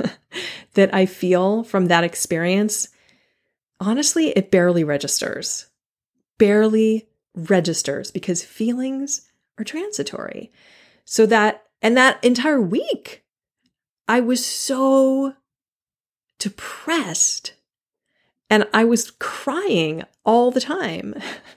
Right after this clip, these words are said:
And now it's a month later, and it's like a distant memory. It's, it's, it's almost like watching a movie when I think about it. It's like, "Really? Did that happen to me?" Feelings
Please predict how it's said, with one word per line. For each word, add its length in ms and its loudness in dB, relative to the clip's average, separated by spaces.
And 180 6
now 600 4
it's 100 -4
a 60 0
month 240 0
later, 480 4
and 400 2
it's 220 -6
like 160 0
a 20 4
distant 420 2
memory. 600 0
It's, 160 -2
it's, 220 0
it's 180 2
almost 300 2
like 140 4
watching 320 2
a 40 0
movie 560 2
when 140 -6
I 80 -4
think 220 2
about 260 0
it. 140 0
It's 160 -10
like, 280 0
"Really? 300 2
Did 140 2
that 140 -4
happen 280 0
to 100 -2
me?" 220 -2
Feelings 880 0